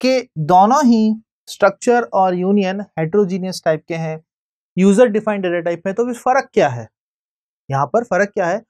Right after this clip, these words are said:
तो एक सेपरेट वीडियो में मैं आपको इन दोनों के बीच में जो है डिफरेंस भी बताऊंगा। ओके, और काफी कुछ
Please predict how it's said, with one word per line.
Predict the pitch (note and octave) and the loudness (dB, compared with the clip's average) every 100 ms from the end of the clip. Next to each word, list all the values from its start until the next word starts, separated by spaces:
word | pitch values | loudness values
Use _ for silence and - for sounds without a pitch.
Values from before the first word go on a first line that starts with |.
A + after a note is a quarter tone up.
| _ _ - | _ _ 2
तो | |
एक | C4+ | 2
सेपरेट | - A#3 A3 C#4+ A#3 | 2 0 0 -4 -2
वीडियो | B3 B3+ | -2 -2
में | C4 | -4
मैं | C4 B3 | -4 -4
आपको | A#3+ B3+ | -2 -4
इन | B3 | -4
दोनों | G#3 A3+ | -2 -2
के | A3+ | -4
बीच | G#3+ G#3 - | -6 -6 -6
में | A3 A3 | -4 -4
जो | F#3+ F#3+ | -2 -2
है | G3 | -2
डिफरेंस | E3 D#3+ F#3+ - | -2 -4 -10 -6
भी | G3+ | -6
बताऊंगा। | E3+ D#3+ D3+ D#3+ B3 _ _ _ | -4 -4 -4 -2 -4 _ _ _
ओके, | D#3+ A3 A#3 _ _ - | -4 -4 -4 _ _ 2
और | D#3 | 2
काफी | D#3+ F3+ F#3+ | 2 0 0
कुछ | A3+ A#3 | -2 -4